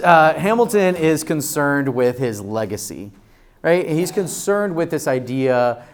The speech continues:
and this question that's asked throughout this musical is, who lives, who dies, who tells our story, or who tells your story?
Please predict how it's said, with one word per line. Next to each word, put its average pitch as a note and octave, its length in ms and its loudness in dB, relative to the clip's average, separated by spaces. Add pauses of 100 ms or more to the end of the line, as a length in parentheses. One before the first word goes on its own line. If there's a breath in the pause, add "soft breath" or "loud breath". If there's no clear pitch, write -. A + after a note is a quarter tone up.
(100)
and C3 180 -4
this B2 140 -6
question D#3+ 420 -2
that's B2 140 -6
asked C3 320 -2
throughout C#3+ 580 -2
this A2+ 320 -2
musical G#2+ 540 -6
is, G#2 400 -6 (240 soft breath)
who G#3 160 4
lives, D3+ 640 6 (120)
who D#3 140 -2
dies, B2+ 580 2 (140)
who C3 120 -4
tells A2 320 -2
our G2+ 140 -4
story, F#2+ 400 -6
or G2+ 140 -6
who B2 100 -6
tells G#2 300 -8
your G2 80 -12
story? F2 400 -10